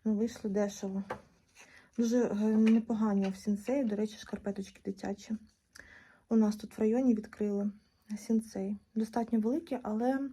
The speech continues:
мама каже, поз-, ну, вона зрівняла зі своїм, які в неї відкрили там на, е, е, як називається, Дарницька площа, якщо не, не помиляюсь,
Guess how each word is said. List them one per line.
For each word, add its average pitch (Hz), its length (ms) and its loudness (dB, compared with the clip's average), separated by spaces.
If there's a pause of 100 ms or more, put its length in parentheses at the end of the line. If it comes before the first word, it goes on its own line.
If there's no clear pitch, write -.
(460)
мама 226 220 4
каже, 220 260 -2
поз-, 220 480 -2
ну, 208 340 4
вона 214 220 2
зрівняла 208 560 2
зі 208 260 -4
своїм, 254 380 -2
які 381 260 -2
в 220 60 4
неї 202 240 2
відкрили 202 400 -4
там 196 320 -2
на, 190 260 -2 (560)
е, 202 60 -2 (960)
е, 202 180 0
як 190 280 -6
називається, 196 840 -4 (840)
Дарницька 220 520 0
площа, 233 680 -2
якщо 214 320 -6
не, 202 280 -2 (100)
не 208 80 0
помиляюсь, 208 680 0